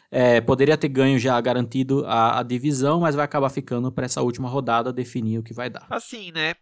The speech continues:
Speaker 2: A gente falando desse jeito é meio que, às vezes pode soar que a gente não enxerga os méritos dos Panthers, coisa que a gente sempre faz questão de falar, né?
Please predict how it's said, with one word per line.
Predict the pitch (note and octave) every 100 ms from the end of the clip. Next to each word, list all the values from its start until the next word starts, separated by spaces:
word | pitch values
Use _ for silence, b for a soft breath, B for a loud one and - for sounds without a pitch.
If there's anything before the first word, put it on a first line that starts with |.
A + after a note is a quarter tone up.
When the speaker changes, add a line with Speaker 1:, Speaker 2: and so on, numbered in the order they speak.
| -
Speaker 2:
A | C3 A#2
gente | E3+ G3
falando | - D#3 D3 C#3+
desse | C#3+ - A#2+
jeito | B2+ D3 - F3+
é | D#3+
meio | D#3 E3 -
que, | - E3+ D3 -
às | C3+ C#3
vezes | C3 F3 G3+ E3+ -
pode | - D3+ D3 C#3+
soar | - C#3+ A#2+ B2+ D3
que | F#3+
a | E3
gente | D3+ D3 - E3+
não | E3+ D3 D3+ E3+ G3 G#3+ G#3 G3+ -
enxerga | F3+ - C#3+ D3+
os | F3
méritos | E3+ D#3+ F3 F#3+
dos | A3+ -
Panthers, | E3 E3 G#3+ G#3
coisa | - D#3+ F#3
que | F3
a |
gente | D#3+ - A3+
sempre | G3 - F#3 F3 G3+ C4+
faz | A3 G3+
questão | D4+ F#3+ F3+
de | -
falar, | C4 D#4 E3+ B2+
né? | B2+